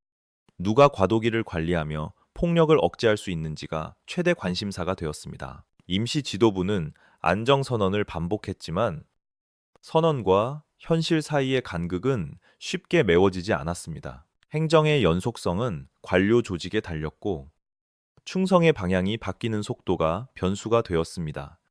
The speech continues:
국영 기업의 운영은 시험대에 올랐고 생산과 수출의 작은 흔들림도 시장을 자극했습니다.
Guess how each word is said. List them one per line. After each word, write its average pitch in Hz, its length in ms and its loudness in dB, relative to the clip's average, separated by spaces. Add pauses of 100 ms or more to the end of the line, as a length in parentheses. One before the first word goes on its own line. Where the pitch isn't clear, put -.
(180)
국영 139 380 4
기업의 107 400 4
운영은 85 640 -4 (120)
시험대에 165 560 0
올랐고 80 840 -2 (720)
생산과 123 920 2
수출의 156 520 4
작은 92 640 -2
흔들림도 120 920 -2
시장을 139 560 2
자극했습니다. - 1000 -8